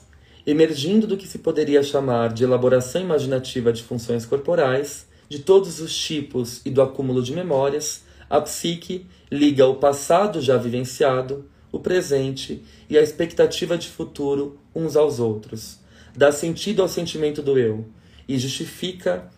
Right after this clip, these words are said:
nossa percepção de que dentro daquele corpo existe o indivíduo." Então, olhem só a importância da elaboração imaginativa corporal, né? Dessa mãe que vai sustentando e dando contorno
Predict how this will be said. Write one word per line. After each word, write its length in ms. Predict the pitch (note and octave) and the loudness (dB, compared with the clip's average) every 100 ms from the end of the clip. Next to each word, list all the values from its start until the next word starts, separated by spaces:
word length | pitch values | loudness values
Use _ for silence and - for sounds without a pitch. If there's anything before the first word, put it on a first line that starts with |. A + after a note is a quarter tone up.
| - _ | -20 _
nossa 320 | C#3+ C#3+ C#3 | 4 4 4
percepção 720 | C#3+ C#3 C#3 B2+ - C#3 C#3+ D3 - _ _ | 0 0 0 -4 0 0 0 -4 -16 _ _
de 120 | A#2+ | -14
que 120 | C3 - | -10 -4
dentro 320 | C#3+ F#3+ F#3 | -2 -2 0
daquele 320 | E3 D#3+ C#3+ | -2 -2 -6
corpo 600 | C#3+ - C3+ C#3 - C#3+ - _ | -6 2 2 2 -6 -18 -18 _
existe 720 | - D3 A#2 A#2+ A#2+ - - - | -8 -6 -4 -4 -4 -8 -12 -12
o 140 | - B2+ | -4 -2
indivíduo." 640 | B2 A#2 A2 G#2+ G#2 A2 A2+ _ _ _ _ | -2 -2 -6 -8 -8 -12 -14 _ _ _ _
Então, 220 | B2+ C3+ C#3+ | -4 0 2
olhem 240 | D3+ D#3+ | 2 0
só 160 | - C3+ | -2 -4
a 40 | |
importância 880 | B2+ - - B2+ C#3 D#3 - A#2 A2+ - - _ - | -2 -6 -2 -2 -2 -4 -8 -8 -10 -20 -20 _ 0
da 100 | B2+ | 4
elaboração 560 | B2+ B2 B2+ B2 - | 4 4 2 0 -4
imaginativa 600 | B2+ B2+ B2 B2 - A#2+ | -4 -4 -4 -8 -8 -10
corporal, 600 | A#2+ A2 - A2+ A2+ A2+ A2+ _ _ _ | -8 -10 -6 -6 -6 -8 -12 _ _ _
né? 240 | A#2+ A2+ A#2 - - - - - | -6 -6 -6 -12 -20 -20 -20 -4
Dessa 240 | B2 B2+ | -2 0
mãe 260 | B2 B2 C#3+ | 0 0 -2
que 140 | - | -6
vai 180 | A#2+ B2 | -2 -2
sustentando 960 | B2+ C3 - C#3+ C3 - C#3 D3+ E3 | -2 -12 -6 -6 -6 0 0 0 -4
e 40 | C#3 | -2
dando 280 | B2+ C3+ C3 | -2 -2 -4
contorno 640 | C3+ B2+ - C3 B2+ B2 | -8 -6 0 0 0 -6